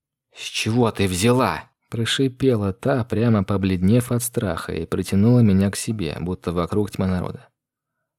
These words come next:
"У меня ничего с ним нет!" Ох, и горе луковое, ни совести, ни фантазии.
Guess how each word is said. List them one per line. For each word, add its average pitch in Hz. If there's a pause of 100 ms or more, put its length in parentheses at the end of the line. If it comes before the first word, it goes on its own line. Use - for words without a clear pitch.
(320)
"У 85
меня 98
ничего 110
с -
ним 113
нет!" 127 (1040)
Ох, 147
и 98
горе 113
луковое, 92 (120)
ни 95
совести, -
ни 92
фантазии. -